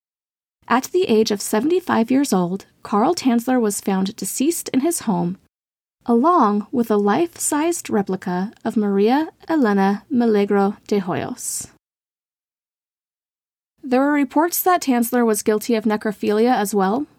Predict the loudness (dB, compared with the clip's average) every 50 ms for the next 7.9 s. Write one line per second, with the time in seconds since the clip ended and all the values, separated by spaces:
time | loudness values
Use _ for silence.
0 | _ _ 0 0 0 -2 -4 -6 -8 -12 _ _ _ -12 -4 -2 0 2 2 0
1 | -2 -2 -2 0 0 0 0 0 0 0 2 2 2 2 2 4 4 4 2 2
2 | 0 0 0 0 0 2 2 0 0 0 0 -2 -2 -2 -2 -4 -4 -2 -4 -6
3 | -6 -4 -2 -2 -2 -2 -2 -6 _ _ _ _ _ _ _ _ _ _ _ _
4 | _ _ _ _ _ _ _ _ -2 0 2 2 2 2 0 -2 -2 -4 -4 -4
5 | -4 -4 -4 -4 -4 -4 -4 -6 -10 -8 -2 0 2 4 4 2 2 0 0 -2
6 | -2 0 2 0 0 2 2 0 -2 0 -2 0 0 0 0 0 0 0 0 0
7 | 0 0 0 0 -2 -2 -4 -2 -2 0 0 0 0 2 2 0 -2